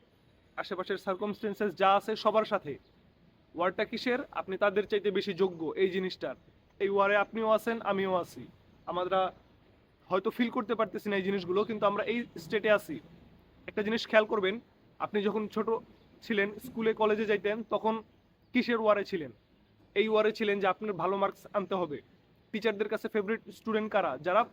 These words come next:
ক্লাসে ভালো মার্ক আনতে পারে। আপনার ফ্রেন্ড সার্কেলে সবচেয়ে পছন্দনীয় ফ্রেন্ড কোনটা? যার কমিউনিকেশন স্কিল ভালো, যে ভালো খেলা পারে, অথবা যে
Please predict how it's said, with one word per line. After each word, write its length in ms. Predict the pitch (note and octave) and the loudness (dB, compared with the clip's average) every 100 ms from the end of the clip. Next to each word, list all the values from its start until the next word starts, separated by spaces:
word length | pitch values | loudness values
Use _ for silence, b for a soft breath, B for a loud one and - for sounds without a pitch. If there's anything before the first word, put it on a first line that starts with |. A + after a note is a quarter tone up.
| - _ _ _ | -12 _ _ _
ক্লাসে 240 | G#3 F#3+ | -4 -2
ভালো 200 | F3+ F#3 | 0 0
মার্ক 200 | G3+ G#3 | 0 0
আনতে 200 | G3+ F#3 | -2 -6
পারে। 220 | F3 D#3 G#2+ - - _ _ _ _ _ _ _ _ _ _ | -6 -8 -10 -20 -20 _ _ _ _ _ _ _ _ _ _
আপনার 200 | C#3 G3 | -6 -6
ফ্রেন্ড 240 | - G#3+ G#3+ | -2 -2 2
সার্কেলে 360 | A3+ G#3 A3+ | 0 2 -2
সবচেয়ে 380 | A3+ G#3+ - G#3+ - | -2 -6 -6 -8 -2
পছন্দনীয় 500 | A#3+ A3+ A3+ A3 A3+ | -2 0 -2 0 -2
ফ্রেন্ড 300 | - G#3+ G#3 | 0 -2 -2
কোনটা? 380 | G#3 F#3+ D3 - _ _ _ | -6 -4 -6 -8 _ _ _
যার 120 | E3+ | -6
কমিউনিকেশন 580 | F3 G3+ G#3 G#3+ A3 A3+ | -2 -2 -2 -2 -2 -4
স্কিল 260 | G#3 - G#3 | -8 -6 2
ভালো, 220 | G3 G#3 | 2 4
যে 100 | F#3+ | 0
ভালো 260 | D#3 F3 G3 | -2 -4 -4
খেলা 260 | G3+ G3+ | -2 0
পারে, 200 | G3+ G#3+ | 0 0
অথবা 360 | G3+ G3 G3+ G3+ | -2 -4 2 2
যে 300 | D3 G3 | 2 -2